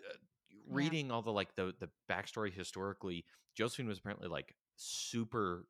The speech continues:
Speaker 2: jealous, like, viciously jealous of Napoleon, which I don't think is how it's portrayed in the movie. It's flipped the other way around. Um, and so that would have been interesting to see, like, Josephine really, like, pursue and want to go after Napoleon. But one of the historians I read also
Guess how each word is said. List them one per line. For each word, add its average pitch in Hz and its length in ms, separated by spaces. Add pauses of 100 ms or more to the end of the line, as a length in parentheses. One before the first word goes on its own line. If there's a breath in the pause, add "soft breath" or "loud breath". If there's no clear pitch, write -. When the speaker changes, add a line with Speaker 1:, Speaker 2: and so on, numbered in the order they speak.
Speaker 2:
jealous, - 480 (100)
like, 73 240 (320 soft breath)
viciously 98 680
jealous 71 500
of 85 80
Napoleon, 78 640
which - 200 (120)
I 92 80
don't 113 340
think 113 240
is 92 160
how 95 200
it's 90 120
portrayed 92 380
in 85 80
the 73 80
movie. 82 480
It's - 180
flipped - 320
the 76 100
other 127 140
way 82 140
around. 69 480 (640 loud breath)
Um, 76 460 (300)
and 82 160
so - 100
that 104 120
would 127 60
have 110 60
been 101 100
interesting 90 280
to 82 60
see, - 140
like, 71 180
Josephine 87 500
really, 80 220
like, 73 160 (100)
pursue 85 340
and 73 100
want 78 100
to 78 60
go 78 80
after 76 220
Napoleon. 71 600 (560 loud breath)
But 92 220
one 117 120
of 120 60
the 117 80
historians 101 400
I 90 40
read 82 160
also 80 540